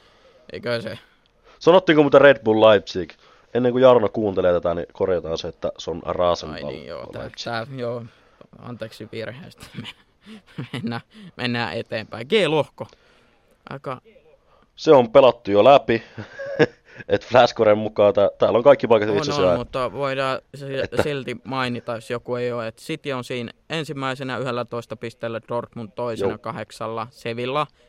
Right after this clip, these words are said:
Speaker 1: ja Copenhagen ei nyt päässyt jatkoon, mutta ihan Citylle ansaitusti jatkopaikka, vaikka tuolla kaksi tasuria onkin. Ja tälleen. <laughs> Ei, ei.
Speaker 2: Joo, ö, elikkä City, City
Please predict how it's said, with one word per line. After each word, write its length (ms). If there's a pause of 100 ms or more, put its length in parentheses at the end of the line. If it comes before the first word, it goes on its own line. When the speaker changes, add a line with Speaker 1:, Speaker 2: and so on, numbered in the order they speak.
(140)
Speaker 1:
ja 100
Copenhagen 680
ei 140
nyt 200
päässyt 520 (920)
jatkoon, 760 (100)
mutta 680 (160)
ihan 440
Citylle 460
ansaitusti 760 (280)
jatkopaikka, 800
vaikka 260
tuolla 200
kaksi 340
tasuria 540
onkin. 500 (1120)
Ja 140
tälleen. 520
<laughs> 100
Ei, 80 (360)
ei. 200 (240)
Speaker 2:
Joo, 480
ö, 220
elikkä 460 (520)
City, 360
City 360